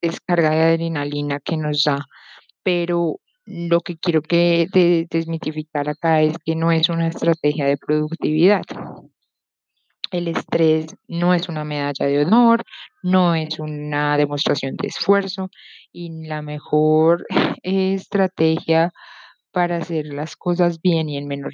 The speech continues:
tiempo es, eh, soltar muchas de nuestras responsabilidades y priorizar aquellas que son importantes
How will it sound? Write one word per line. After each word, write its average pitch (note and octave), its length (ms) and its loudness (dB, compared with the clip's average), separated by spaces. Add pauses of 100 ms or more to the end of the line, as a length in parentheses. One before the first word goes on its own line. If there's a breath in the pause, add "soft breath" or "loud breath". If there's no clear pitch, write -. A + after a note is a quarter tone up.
(100)
tiempo D#3 380 -2
es, F3 300 0 (580)
eh, D#3 380 -10
soltar D#3+ 580 0 (1080)
muchas F3+ 400 2
de F#3+ 120 4
nuestras F#3 340 4
responsabilidades D#3+ 960 2 (100)
y F3 140 0
priorizar D3+ 840 0
aquellas E3 460 2
que F3 120 -4
son D3+ 200 -4
importantes D3+ 720 -6